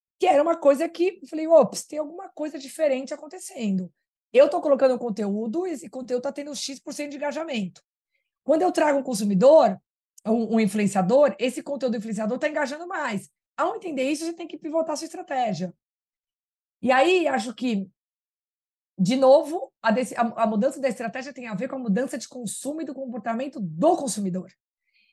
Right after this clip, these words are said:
Ah, a gente tem usado, então, hoje, obviamente, todas as nossas marcas usam, cada uma de um jeito, porque as estratégias não são iguais.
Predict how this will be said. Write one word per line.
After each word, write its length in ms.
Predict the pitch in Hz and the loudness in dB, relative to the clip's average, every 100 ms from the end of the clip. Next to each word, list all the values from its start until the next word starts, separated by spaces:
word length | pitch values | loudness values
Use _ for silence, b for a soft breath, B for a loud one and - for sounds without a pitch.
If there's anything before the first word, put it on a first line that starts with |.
| _ _ _ _ - | _ _ _ _ 0
Ah, 420 | 214 214 202 190 - | 4 6 6 4 2
a 60 | 220 | 0
gente 180 | 277 - | 0 -2
tem 120 | 311 | -2
usado, 500 | 254 220 202 190 196 | 2 2 2 0 -2
então, 240 | 202 208 214 | -4 -4 0
hoje, 420 | 247 226 143 185 | 2 2 -2 -6
obviamente, 640 | 202 208 233 226 196 - - | -2 0 -2 -6 -8 -10 -10
todas 200 | 233 262 | -8 -4
as 260 | 208 220 | -4 -4
nossas 320 | 214 202 214 | -4 -6 -4
marcas 380 | 180 226 240 190 | -4 -4 -4 -4
usam, 420 | 196 226 240 330 _ _ _ _ _ _ _ _ | -4 -4 -6 -8 _ _ _ _ _ _ _ _
cada 280 | 302 311 302 | 0 2 2
uma 160 | 311 285 | 2 0
de 120 | 269 | 0
um 80 | 208 | 2
jeito, 340 | 240 311 - _ _ - | 2 0 -4 _ _ -14
porque 160 | 233 | -2
as 100 | 247 | -2
estratégias 460 | 226 254 233 196 185 | 0 -2 0 0 0
não 200 | 240 285 | -2 -4
são 200 | - 254 | -2 -2
iguais. 600 | 202 196 226 370 - | 0 -2 -2 -6 -16